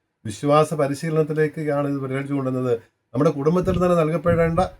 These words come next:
വിശ്വാസ കൈമാറ്റത്തിലേക്കാണ് സൂചിപ്പിക്കുന്നത്. മാതാപിതാക്കന്മാർക്കും കുടുംബാംഗങ്ങൾക്കുമുള്ള ഉത്തരവാദിത്തമാണ് വരും തലമുറയെ വിശ്വാസത്തിൽ വളർത്തേണ്ടതിൻ്റെ ആവശ്യകത, ദൈവിക ഇടപെടലുകളുടെ ചരിത്രം വിവരിച്ച് നൽകേണ്ടതിൻ്റെ ആവശ്യകത, ഓർമ്മകൾ, സ്മാരകങ്ങൾ, ദൈവത്തിൻ്റെ ഇടപെടലിൻ്റെ സ്മാരകങ്ങൾ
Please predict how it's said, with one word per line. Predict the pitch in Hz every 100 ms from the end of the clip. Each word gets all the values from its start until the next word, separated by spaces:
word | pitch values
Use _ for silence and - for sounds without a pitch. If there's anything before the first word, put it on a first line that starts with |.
| -
വിശ്വാസ | 151 143 170 170 170 180
കൈമാറ്റത്തിലേക്കാണ് | 151 151 190 202 180 190 190 175 147 131
സൂചിപ്പിക്കുന്നത്. | 123 113 110 101 90 82 _ _ _ -
മാതാപിതാക്കന്മാർക്കും | 110 143 156 156 160 156 156 151 151 143 151
കുടുംബാംഗങ്ങൾക്കുമുള്ള | 131 131 151 156 156 156 147 151 147 139 131 - _
ഉത്തരവാദിത്തമാണ് | - 147 143 143 135 110 95 92
വരും | 120 160
തലമുറയെ | 165 151 147 147
വിശ്വാസത്തിൽ | 139 131 156 156 151
വളർത്തേണ്ടതിൻ്റെ | 135 131 147 160 147 143 131
ആവശ്യകത, | 113 107 104 87 78 _ _ _ _ 101
ദൈവിക | 131 175 190 208
ഇടപെടലുകളുടെ | 190 180 185 190 185 185 185
ചരിത്രം | 156 165 160 196
വിവരിച്ച് | 185 165 185 180
നൽകേണ്ടതിൻ്റെ | 190 175 175 160 160 135
ആവശ്യകത, | 120 110 104 98 90 - _ _
ഓർമ്മകൾ, | 113 135 185 196 190 190 185
സ്മാരകങ്ങൾ, | 170 151 139 156 185 190 190 180 170
ദൈവത്തിൻ്റെ | 143 143 170 170 180
ഇടപെടലിൻ്റെ | 160 165 170 165
സ്മാരകങ്ങൾ | 160 143 135 147 170 175 170 170